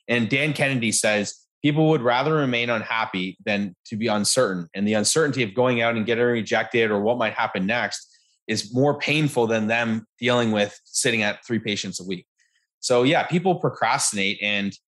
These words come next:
you know, it's just, it's part of it. Like, you gotta do the right things. And, like, in the beginning stages, like, it's gonna be a bit of work, but if you're not willing to commit to this, maybe I'm the demotivator here, but it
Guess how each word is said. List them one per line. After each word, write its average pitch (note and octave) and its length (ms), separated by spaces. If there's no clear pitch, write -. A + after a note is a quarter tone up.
you B2 80
know, A2+ 160
it's C3+ 200
just, - 380
it's A#2+ 200
part E3 280
of B2+ 80
it. G#2 120
Like, G2+ 220
you A2 80
gotta C3 240
do A#2 200
the G#2+ 100
right G2+ 240
things. G2 320
And, F#2+ 80
like, F#2+ 260
in C3+ 140
the D3+ 60
beginning C3 360
stages, C3 800
like, G#2 200
it's A2 200
gonna C3+ 240
be A#2+ 160
a G#2 60
bit G#2 140
of F#2+ 120
work, B2+ 260
but A2 280
if A#2 260
you're B2+ 200
not C3+ 220
willing B2+ 300
to G#2 140
commit A#2+ 260
to G#2 140
this, F#2 540
maybe G2+ 240
I'm G2 160
the F#2+ 100
demotivator F#2+ 640
here, G2+ 140
but G#2+ 140
it - 80